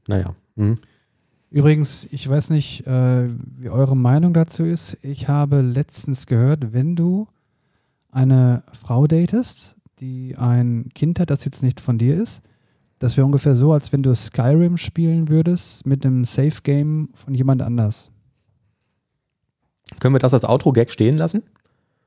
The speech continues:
Speaker 2: Was sagst du, Thomas? Ist das ein würdiger Outro-Gag oder kannst du da noch einen draufsetzen?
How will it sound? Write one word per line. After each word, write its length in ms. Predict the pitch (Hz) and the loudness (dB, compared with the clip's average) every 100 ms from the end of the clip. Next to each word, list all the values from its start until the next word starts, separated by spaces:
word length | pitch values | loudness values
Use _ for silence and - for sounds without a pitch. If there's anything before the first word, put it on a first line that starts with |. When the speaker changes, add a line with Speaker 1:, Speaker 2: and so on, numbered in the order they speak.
| _ _ _ _ _ - | _ _ _ _ _ -14
Speaker 2:
Was 140 | 120 | -4
sagst 180 | 131 156 | -2 -2
du, 40 | |
Thomas? 440 | 147 165 190 - - | -2 0 0 -4 -8
Ist 140 | 123 | -6
das 140 | 127 | -2
ein 140 | 135 123 | 0 0
würdiger 260 | 147 143 | 2 2
Outro-Gag 460 | 131 - 180 185 208 | 2 0 0 0 0
oder 280 | 143 139 135 | 2 2 0
kannst 260 | - 147 | 0 -2
du 40 | 139 | 2
da 100 | 139 | 2
noch 120 | 135 | 4
einen 140 | 131 | 2
draufsetzen? 800 | 123 139 - 175 - 180 196 165 | 2 0 0 -2 -2 -4 -4 -6